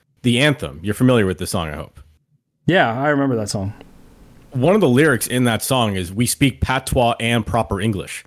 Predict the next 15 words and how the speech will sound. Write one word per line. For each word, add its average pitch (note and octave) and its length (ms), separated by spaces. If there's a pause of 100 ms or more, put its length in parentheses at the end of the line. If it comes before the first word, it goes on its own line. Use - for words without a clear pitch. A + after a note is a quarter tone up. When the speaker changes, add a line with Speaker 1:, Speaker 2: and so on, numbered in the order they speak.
(200)
Speaker 1:
So - 140
I A#2+ 60
think F#3 200
that's D#3 180
the D#3 80
best A#2 360
way A2+ 160
to A2 140
describe G2 460
it. - 100
It's - 160
like C3 140
a, A#2 100 (140)
a G#2 60
combined A2 920